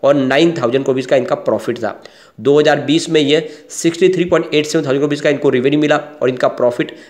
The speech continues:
nine point seven two thousand रुपीज़ के आसपास रहा। और अब दो हज़ार इक्कीस की बात करें तो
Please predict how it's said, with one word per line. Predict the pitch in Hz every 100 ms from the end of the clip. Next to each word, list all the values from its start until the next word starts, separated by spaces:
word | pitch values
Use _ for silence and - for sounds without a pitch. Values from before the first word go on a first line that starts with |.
| -
nine | 120 135 160
point | 143 135 - -
seven | - 135 139
two | 143
thousand | 120 117 117
रुपीज़ | 120 117
के | 117
आसपास | 110 113
रहा। | 110 - - _ - _ -
और | 120
अब | 131
दो | 139
हज़ार | 165 165
इक्कीस | 160 175
की | 185 156
बात | 135 135
करें | 151
तो | 165 160 -